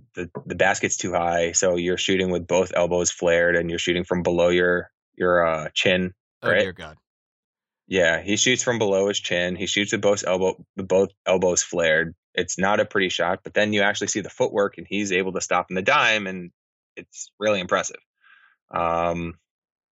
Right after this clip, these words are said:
Speaker 1: he's, yeah, thirty-eight percent from the field, twenty-five percent from three,
Speaker 2: Ugh.
Speaker 1: seventy-two from the line. And if I remember correctly, his priors for shooting from the line and from three, like, aren't very good either.
Speaker 2: Okay.
Speaker 1: So it's not even like with, um, with Cole, where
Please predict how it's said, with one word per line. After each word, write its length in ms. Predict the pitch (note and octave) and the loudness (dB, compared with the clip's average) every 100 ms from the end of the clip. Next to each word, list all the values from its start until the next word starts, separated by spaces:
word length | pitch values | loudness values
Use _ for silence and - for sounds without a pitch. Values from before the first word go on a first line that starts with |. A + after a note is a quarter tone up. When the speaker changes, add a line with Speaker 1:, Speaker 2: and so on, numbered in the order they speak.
| _ | _
Speaker 1:
he's, 260 | G2 F2+ - - | -8 -6 -6 -4
yeah, 220 | F#2+ - _ | -4 -4 _
thirty-eight 460 | A2 A#2+ B2 A#2 A#2 | 0 2 2 2 0
percent 380 | A2+ F2+ F#2+ - | -2 -2 -4 -4
from 160 | G2+ | -4
the 80 | F#2 | -4
field, 400 | - G2 G2 F#2+ - | -2 0 2 0 -4
twenty-five 560 | - G2 A2 G2 G2 | -2 0 0 2 0
percent 380 | - - F#2+ F#2 - _ _ _ | 0 -4 -4 -4 -10 _ _ _
from 140 | - - | -12 -12
three, 600 | - C3 A#2+ A#2 A2+ A2+ | -2 0 2 4 2 0
Speaker 2:
Ugh. 260 | A#3 D4 C#3 - | 0 0 0 -2
Speaker 1:
seventy-two 520 | G#2+ A2 - - A#2+ | 0 0 -2 -12 -14
from 180 | - G2+ | -10 -6
the 80 | F#2+ | -4
line. 440 | F2+ F2 E2+ F2 - | -2 -2 -4 -6 -8
And 100 | G2 | -4
if 100 | G2 | 0
I 40 | |
remember 240 | G#2+ C3 D#3 | 0 2 0
correctly, 340 | - A#2+ G2+ | -2 -4 -2
his 160 | A2 A#2 | -2 -4
priors 500 | - F2 G2 A2+ A2 | -4 -2 0 2 0
for 140 | - | -4
shooting 320 | G#2+ G#2+ A2 | -6 -6 -6
from 140 | G#2 G2+ | -6 -4
the 80 | G2 | 0
line 340 | F#2+ F#2+ F#2 | 0 0 -2
and 200 | F2+ F2+ | -4 -8
from 160 | - E2 | -8 -12
three, 540 | - G#2 G2+ G2 - _ | -4 2 4 2 0 _
like, 220 | - B1+ - _ - | -12 -12 -12 _ -2
aren't 280 | F#2+ F#2+ | -2 0
very 220 | F#2+ F#2 F2+ | 0 2 2
good 160 | F2+ | 0
either. 400 | E2 G#2+ D#3+ F3+ _ - - | 2 2 2 -2 _ -20 -14
Speaker 2:
Okay. 240 | G#2+ G#2+ | -8 -6
Speaker 1:
So 260 | G2 G#2+ G2+ | 0 4 4
it's 160 | F#2+ - | 2 -2
not 120 | G2+ G2+ | -2 -2
even 180 | G2+ | -4
like 320 | G2 F#2+ F#2 - | 0 0 0 0
with, 300 | F#2 F2+ E2+ _ _ _ _ _ | 0 0 -4 _ _ _ _ _
um, 420 | - F#2 F2+ E2 | 0 2 2 0
with 180 | G2 A2 | -2 -2
Cole, 360 | - G2+ G2+ A2+ | -2 0 2 2
where 260 | A2+ G2 | 2 2